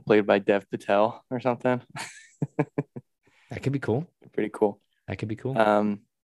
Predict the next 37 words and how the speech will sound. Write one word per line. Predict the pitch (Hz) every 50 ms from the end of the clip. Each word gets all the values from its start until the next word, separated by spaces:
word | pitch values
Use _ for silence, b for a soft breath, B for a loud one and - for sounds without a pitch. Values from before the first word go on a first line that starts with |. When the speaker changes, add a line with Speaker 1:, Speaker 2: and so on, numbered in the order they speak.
| _ _ _ -
Speaker 1:
interesting. | 135 135 - - 110 - - - 107 104 107 - -
Well, | 127 127 127 123 120
we | 135
should | 131 - - 170 151
move | 139 131 117 113
on | 107 107 104 104
'cause | - - 110
we | 110
got | 107 107 104 -
some | - 101
other | 101 104 98
stuff | - - 107
to | _ _ _ -
talk | 104 101 -
Speaker 2:
We | 113 123
Speaker 1:
about. | 101 98 95
Speaker 2:
do. | 87
Speaker 1:
But | 95 98 92
Speaker 2:
Yes, | 104 101 90
we | 123 127
Speaker 1:
once, | 131 110
Speaker 2:
do. | 87 82
Speaker 1:
once | 139 143 - -
we | - 160
get | 139 139 123 107
some | - - 117
more | 110 104 98 80
info | 82 87 - - 78 78
about | 76 - 73 - -
this | - - -
indie | - 82 82 85 85
movie, | - - - - 90
I'm | 76 73
sure | - - - -
we're | - 67
gonna | - 71 71 69
be | 65 - 73 - -